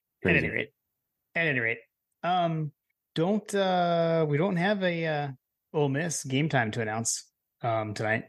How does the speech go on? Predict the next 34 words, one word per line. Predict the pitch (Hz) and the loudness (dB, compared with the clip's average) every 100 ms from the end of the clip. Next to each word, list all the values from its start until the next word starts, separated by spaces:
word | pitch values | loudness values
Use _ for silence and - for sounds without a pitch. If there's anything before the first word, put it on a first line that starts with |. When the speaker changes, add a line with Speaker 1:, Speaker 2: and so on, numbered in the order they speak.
| _ | _
Speaker 1:
'cause | - 117 | 0 2
that | 120 | 2
got | 120 | 2
the | 117 | 2
six-day | 113 131 123 | 2 2 2
window. | 113 110 107 110 - _ _ _ | 0 -2 -4 -8 -14 _ _ _
Um, | 156 120 110 110 110 | 0 2 4 2 0
so | 113 | 0
C | 110 - | 0 2
B | 120 120 | 4 4
S | 113 | 2
put | - 117 | 0 -2
the | 120 | 0
six-day | - 135 135 120 | 0 0 0 2
hold | 117 120 117 113 - - - _ | 4 4 2 -2 -12 -20 -20 _
on | 139 | 0
the | 135 | 2
Ole | 143 | 2
Miss | 139 143 135 | 4 2 2
game | 143 135 131 120 | 2 4 2 0
next | 127 127 135 | -2 -2 0
week. | 135 131 - _ _ | 0 -2 -10 _ _
Um, | 139 120 117 117 117 110 | -4 -2 0 -2 -2 -2
so | 127 | 2
that | 120 120 | 4 4
is | 110 | 2
T | - 131 | 0 0
B | 117 | 0
D. | 110 104 95 - | 0 -2 -4 -2
So | 127 | 2
that | 120 120 | 2 2
game | 131 123 | 2 2
will | 117 | 2
be | 113 117 | 0 0